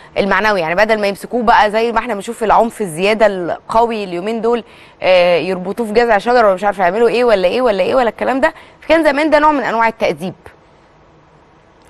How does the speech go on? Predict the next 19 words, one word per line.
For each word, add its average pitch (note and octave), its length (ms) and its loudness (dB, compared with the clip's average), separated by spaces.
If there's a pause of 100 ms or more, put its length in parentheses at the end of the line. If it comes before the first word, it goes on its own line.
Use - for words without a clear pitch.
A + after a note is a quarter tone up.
(140)
لكن D#4 220 -2
خلاص، G#4+ 300 -2
يعني D#4 180 4
ممكن E4 220 -2
باباه C#4 200 2
ومامته C4+ 460 -4
ي-، F#3+ 380 -6 (360)
يعني G3+ 220 0
يعملوا A3+ 320 0
له B3+ 100 0
كده، G#3+ 220 0
يعني، F#2 360 -6
يعني - 520 -10
براحتهم، F#3+ 540 -4
يعني E3 240 -6
لو، D3+ 260 -2 (360)
لو G3 160 2
ده A3+ 120 2
هي-، A#3+ 320 -2